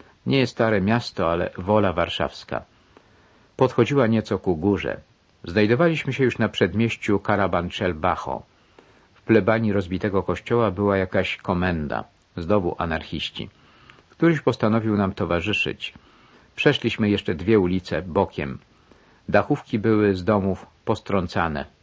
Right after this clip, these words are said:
Szyb nie było. Domy stały puste i otwarte. Skręciliśmy znowu w jakąś uliczkę biegnącą tuż między murami. Zawołano na nas. To w górze, na wysokości drugiego piętra, stały w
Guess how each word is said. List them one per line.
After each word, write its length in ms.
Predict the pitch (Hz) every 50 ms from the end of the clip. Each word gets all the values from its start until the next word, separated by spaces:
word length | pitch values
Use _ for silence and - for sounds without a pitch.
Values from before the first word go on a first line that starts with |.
| _ _ -
Szyb 400 | - - - 117 - - - -
nie 160 | 92 90 82
było. 360 | 80 104 92 80 73 65 - - _ _ _ _ - _ _ - - _ _ -
Domy 260 | 131 135 143 131 113
stały 300 | - - 113 98 90 80
puste 440 | - - - 135 - - - 107 98
i 80 | 95
otwarte. 560 | 95 - - - 87 85 80 - - - - - _ _ _ _ - - - - - _ _ _
Skręciliśmy 680 | - - - 135 131 127 139 143 127 117 98 104 110 101
znowu 300 | 95 120 117 98 95 85
w 40 | 87
jakąś 320 | 85 - - 90 95 -
uliczkę 460 | - - 92 95 98 - - 117 95
biegnącą 680 | 87 95 87 85 92 95 95 95 - - 92 90 90 90 -
tuż 220 | - 107 98 - -
między 320 | 90 82 82 80 82 82
murami. 500 | 80 80 82 82 76 67 67 67 67 65 - _ _ _ _ _ _ _ - _ _ _ _ -
Zawołano 520 | 98 110 101 101 110 110 101 87 78 82
na 160 | 82 85 82
nas. 320 | 82 82 90 - - - - _ _ _ _ - _ _ _ _ _ _ _ _
To 160 | - 135 127 104
w 80 | 95
górze, 380 | 85 104 120 123 113 113 117 104
na 100 | 104 101
wysokości 520 | 98 98 - 98 - 120 117 - - 95
drugiego 460 | 85 98 92 98 101 113 107 101 98
piętra, 520 | - - 113 110 113 107 - - 107 101 98
stały 380 | - - 113 104 101 101 95
w 60 | 82